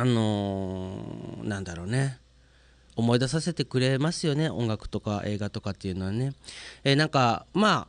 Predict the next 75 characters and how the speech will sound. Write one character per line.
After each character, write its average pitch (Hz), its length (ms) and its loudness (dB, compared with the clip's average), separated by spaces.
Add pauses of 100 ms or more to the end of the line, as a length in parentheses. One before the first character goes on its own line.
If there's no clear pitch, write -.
(100)
あ、 - 60 -16
話 160 400 2
は、 131 320 4 (300)
あ 101 680 0
ー、 95 40 -16
取 120 140 0
り - 40 -2
留 127 120 0
め 123 80 0
も 123 60 2
な 147 180 6
い 139 100 4
で 104 120 0
す - 100 -8
け 107 120 0
れ 98 100 0
ど 98 80 -2
も、 135 280 2 (360)
え 120 100 2
ー、 117 60 2
そ 135 160 0
ん 147 100 4
な 143 300 2
月 123 440 0
曜 156 120 6
日 120 160 4
を 101 200 0 (140)
皆 120 220 2
さ 95 240 0
ん 113 120 -8
ど 156 120 6
う 151 60 6
お - 20 2
過 131 100 0
ご 104 140 4
し - 160 6
で - 100 2
し - 140 10
ょ 123 60 4
う 107 60 -8
か？ - 280 -4 (140)
<laughs> 233 100 0
俺 175 260 4
は 185 140 4
ね、 165 160 2 (200)
さ - 120 2
っ 196 40 0
き - 100 -8
か 190 100 4
ら 139 100 4
ね、 135 140 4
実 147 240 0
は、 160 200 6 (380)
あ 120 100 4
の、 131 120 4
ア 147 80 2
カ 202 100 6
デ 208 80 0
ミ 240 120 4
ー - 20 4
賞 254 100 4
の 190 80 6
こ 156 80 4
と 135 60 4
が 123 80 4
す 120 120 0
ご 214 220 4
く 202 100 -8
気 160 140 2
に 151 60 6
な 143 140 4
っ - 20 -6
て 123 160 0
い 113 80 0
て、 123 320 2